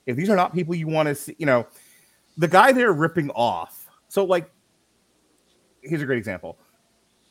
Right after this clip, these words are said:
The first Ocean's movie, uh, I think it's Andy Garcia. You don't like the Andy Garcia character. You want to see him ripped off.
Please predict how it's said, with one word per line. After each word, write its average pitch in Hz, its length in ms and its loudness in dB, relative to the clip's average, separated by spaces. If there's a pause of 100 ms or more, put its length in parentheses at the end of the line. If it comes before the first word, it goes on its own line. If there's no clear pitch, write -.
The 165 100 -4
first 220 240 -2
Ocean's 156 400 -6
movie, 110 420 -4 (520)
uh, 123 140 0
I 120 100 -2
think 131 120 -8
it's 123 100 -18
Andy 127 220 -6
Garcia. 107 580 -6 (240)
You 160 140 -6
don't 208 180 0
like 135 260 -2
the 120 180 -4
Andy 127 200 0
Garcia 120 320 -4
character. 117 280 -2
You 113 160 -8
want 170 380 -4
to 156 80 -8
see 160 180 -12
him 127 240 -2
ripped 120 240 -6
off. 98 260 -2